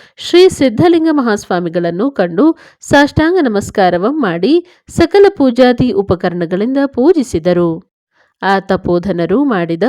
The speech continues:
ಪೂಜೆಯಿಂದ ಮಹಾಸ್ವಾಮಿಗಳು ಸಂತುಷ್ಟರಾಗಿ ಅವರಿಗೆ ಆಶೀರ್ವಾದವಂ ಮಾಡಿ, ಶಿವಶರಣ ಬಲ್ಲಾಳರಾಯನ ಮಗಳು ತಪಸ್ಸು ಮಾಡುತ್ತಿದ್ದ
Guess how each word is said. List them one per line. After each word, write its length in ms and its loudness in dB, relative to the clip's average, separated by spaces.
ಪೂಜೆಯಿಂದ 640 -2
ಮಹಾಸ್ವಾಮಿಗಳು 880 2
ಸಂತುಷ್ಟರಾಗಿ 960 -2
ಅವರಿಗೆ 360 0
ಆಶೀರ್ವಾದವಂ 840 0
ಮಾಡಿ, 420 0
ಶಿವಶರಣ 680 2
ಬಲ್ಲಾಳರಾಯನ 880 0
ಮಗಳು 520 0
ತಪಸ್ಸು 460 0
ಮಾಡುತ್ತಿದ್ದ 560 0